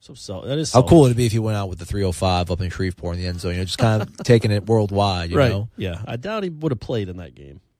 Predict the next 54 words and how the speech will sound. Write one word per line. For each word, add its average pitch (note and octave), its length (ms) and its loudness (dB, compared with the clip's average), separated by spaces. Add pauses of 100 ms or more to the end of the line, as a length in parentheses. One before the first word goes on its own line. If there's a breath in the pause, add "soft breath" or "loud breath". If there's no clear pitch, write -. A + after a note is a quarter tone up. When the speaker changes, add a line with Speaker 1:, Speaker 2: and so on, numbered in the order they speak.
(120)
Speaker 2:
All E3 60 8
right, C3+ 100 6
so C#3+ 120 2
here's G3 200 2
my, C3 160 0 (120)
my A2 100 -2
sort G#2 200 -2
of F#2 60 -12
question. G2+ 320 -4
It F#2+ 60 -4
has F#2+ 160 -4
nothing G#2 240 -2
to F#2+ 60 -4
do G2 160 0
with F2+ 120 -6
the - 80 -20
present, E2+ 440 -4
which - 160 -10
is, E2 160 -12 (100)
which - 160 -20
is D2+ 140 -20
terrible. F2 420 -6
I E2+ 40 -10
apologize, E2+ 580 -6
but F2+ 100 -4
hey, G#2+ 140 2
folks, F2+ 240 -6
this F#2+ 80 -8
is F2 80 -10
what F#2+ 160 -8
you - 60 -20
sign G#2 220 -10
up G2+ 120 -12
for. G2+ 240 -16 (680)
We're F#2 100 -18
not F#2 140 -12
gonna F#2+ 120 -10
do, F#2+ 280 -4
uh, F2+ 260 -4
off-topic - 720 -4
stuff. - 360 -10 (1500 soft breath)
Jameis F#3+ 280 6
Winston. - 340 -2 (460)
Jameis F#3+ 280 2
Speaker 1:
Oh, F3 40 4
Speaker 2:
Winston E3+ 280 0
comes C#3+ 240 2
Speaker 1:
yeah. G#2 60 -6
Speaker 2:
back C3 520 0
for A#2+ 280 -2
his A2+ 260 0
redshirt A2+ 580 0
junior A2 360 -2
year, F2+ 520 -4